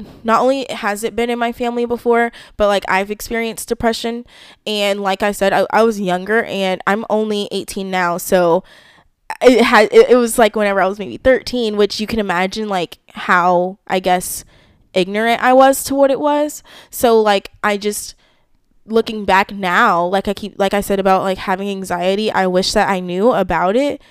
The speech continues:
and what it was and, like, the treatment options or just how I could tell someone how I was feeling, because, I mean, I'm glad, obviously, of where I am now, but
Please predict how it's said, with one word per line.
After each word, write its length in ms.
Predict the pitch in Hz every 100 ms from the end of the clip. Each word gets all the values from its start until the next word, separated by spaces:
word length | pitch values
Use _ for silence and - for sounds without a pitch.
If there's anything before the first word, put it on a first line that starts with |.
| _ -
and 160 | 208
what 140 | 196 196
it 80 | 190
was 480 | 185 180 208 233
and, 140 | - 202
like, 240 | 185 180 -
the 180 | 202
treatment 440 | 190 - 190 220 202
options 680 | 214 208 - 220 214 208 202
or 340 | 185 185 185 - _ -
just 180 | 202
how 560 | - 190 190 196 202 208 _ _ _
I 120 | 185
could 160 | 196 208
tell 260 | - 185 190
someone 300 | 247 240 247
how 240 | 269 254
I 20 |
was 140 | 262 -
feeling, 440 | 262 269 262 262 _ _ _ -
because, 520 | 208 220 202 - - _ _ _ _ _ -
I 40 |
mean, 200 | 233 220
I'm 160 | 214 208
glad, 300 | 190 190 190
obviously, 420 | 175 180 - 180
of 160 | 180 185
where 120 | 175
I 60 | 175
am 200 | 170 185
now, 260 | 190 170
but 280 | 185 185 -